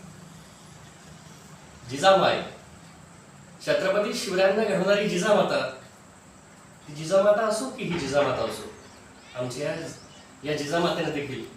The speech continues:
कुटुंबासाठी खूप काही हालापेष्टा सहन केलेल्या आहेत. आणि आज तिचं वय अठ्ठ्याहत्तरच्या आसपास आहे.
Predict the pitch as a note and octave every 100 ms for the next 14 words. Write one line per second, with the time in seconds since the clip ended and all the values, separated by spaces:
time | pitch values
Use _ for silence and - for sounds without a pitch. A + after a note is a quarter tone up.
0 | - - - D3 D#3 E3+ E3+ E3+ F3 -
1 | - - B3 B3 - F3 F#3+ - - -
2 | C#3+ C#3+ B2+ C3 A#2+ B2 A2+ G#2 - -
3 | - - - - - - - - - -
4 | - F3 E3+ E3+ - D3 D#3 D#3+ - F3
5 | E3+ F3 - - F#3+ F#3+ G3 G3 G3 -
6 | - - F#3+ - - F#3+ F#3 D3+ C#3